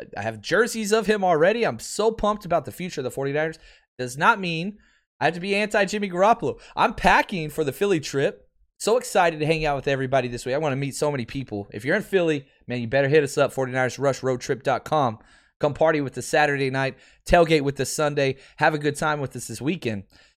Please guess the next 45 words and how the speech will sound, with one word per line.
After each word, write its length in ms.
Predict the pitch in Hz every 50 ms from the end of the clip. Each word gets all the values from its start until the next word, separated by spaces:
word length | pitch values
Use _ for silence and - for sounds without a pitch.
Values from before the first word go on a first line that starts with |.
| _ _ _
But 200 | - 147 131 -
it, 260 | 104 143 - - - _ - -
I'm, 180 | 143 214 262 240
I'm, 520 | - 185 190 165 135 135 135 - 113 107 - 123
you 100 | 151 165
know, 100 | 165 151
going 220 | 135 160 202 233
through 140 | 226 240 220
my 100 | 196 151
packing 460 | - - 170 170 175 170 - 156 143
list 200 | 139 131 123 -
now, 460 | 135 139 143 131 117 110 107 123 - _ 131
getting 240 | 139 170 156 135
ready 240 | 131 143 139 127 120
'cause 120 | 110 131 120
I'm 120 | 120 117
so 160 | - 185 151
excited. 420 | 123 - - 139 123 120 117 117 - _ -
I'm 80 | 139
like 140 | 151 165 143
a 60 | 143
little 180 | 143 139 123 117
kid. 340 | - - 123 120 117 113 - _ _ _ _
I, 80 | - 80 - -
these 220 | 165 240 277 247
are 60 | 233
the 40 | 185
two 220 | 139 - - 233
jerseys 420 | 196 170 208 214 202 180 175 160 151
I'm 140 | 165 147 135
bringing. 260 | 135 127 101 92 98
Saturday, 720 | - - - 202 247 277 254 208 180 180 190 202 202 - _ _ _ _ _ _ _ _ _ _ _ _ _ _ _ _ _
I'm 80 | - 151
wearing 160 | 196 202 190
my 80 | 170 160
white 320 | 139 139 175 214 226 220
Trey 220 | - - 208 208 196
Lance 320 | 190 185 175 170 165 -
jersey, 400 | - 151 120 110 101 95 92 - _ - _ _ -
okay? 400 | 101 - 143 147 170 202 202 202 _ _ _ _ _ _ _ _ _ _ _ _ _ _ _ _ _ _ _
Guess 160 | 220 240 240
what 100 | 277 254
I'm 80 | 226 214
wearing 220 | 208 208 196 170
Sunday? 480 | - - 190 175 156 127 104 90 92